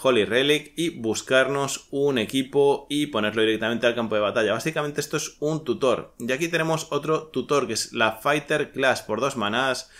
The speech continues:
un encantamiento clase. Cuando entra al campo de batalla podemos buscar un equipo en nuestro mazo y ponerlo en nuestra mano. Y aparte nos puede interesar también subirlo al nivel dos, que sube solo por tres manás y dice que las habilidades de equipar pues nos cuestan dos menos.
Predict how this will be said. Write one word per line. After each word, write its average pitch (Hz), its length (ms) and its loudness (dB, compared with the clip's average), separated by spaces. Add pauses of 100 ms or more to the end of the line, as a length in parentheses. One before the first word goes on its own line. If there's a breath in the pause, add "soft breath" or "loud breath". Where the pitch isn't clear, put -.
un 139 160 0
encantamiento 117 720 0
clase. 143 560 0 (260)
Cuando 123 220 0
entra 135 160 2
al 127 60 4
campo 123 320 2
de 117 100 4
batalla 104 600 4 (340 loud breath)
podemos 123 280 2
buscar 117 220 2
un 107 120 2
equipo 101 480 -2
en 104 300 -2
nuestro 104 340 -2
mazo 113 460 0
y 123 180 -2
ponerlo 104 400 -2
en 98 80 -2
nuestra 92 320 -6
mano. 139 500 0 (100)
Y 165 260 -6
aparte 131 840 4 (300 loud breath)
nos 123 140 -4
puede 180 180 2
interesar 143 380 2
también 127 240 0
subirlo 117 340 2
al 104 240 2
nivel 95 340 0
dos, 156 320 2 (300 loud breath)
que 151 480 4
sube 120 300 2
solo 110 260 0
por 98 160 -2
tres 123 200 -2
manás 113 420 -2
y 135 60 -2
dice 143 200 0
que 127 60 0
las 101 180 0
habilidades 101 360 0
de 98 80 -2
equipar 107 420 0
pues 92 160 -6
nos 87 160 -10
cuestan 120 500 -2
dos 110 440 -2
menos. 117 680 -4